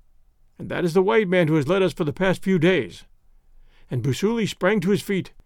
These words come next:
and with uplifted spear and half-bent, crouching body, commenced to dance slowly about Tarzan,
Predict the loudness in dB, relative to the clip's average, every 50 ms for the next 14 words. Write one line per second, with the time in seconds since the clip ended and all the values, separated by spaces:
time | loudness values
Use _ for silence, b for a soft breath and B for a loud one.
0 | _ _ _ -6 -4 -2 0 0 0 -2 0 0 -2 -2 0 -2 -6 -4 -6 -6
1 | -4 -2 0 2 2 0 -2 -4 -6 -6 -2 -2 -2 -2 -2 -2 -2 0 0 -2
2 | -2 -8 _ -20 _ _ _ -4 -2 -2 0 0 -2 -2 0 2 2 2 0 0
3 | -2 -4 -8 -12 -20 -20 -20 _ _ -4 -2 2 2 2 2 0 -2 -2 0 0
4 | 0 0 0 -4 -4 -2 0 0 2 2 4 2 2 2 2 -2 -2 -2 0 0
5 | 2 2 0 0 -2 -4 -6 -10 -14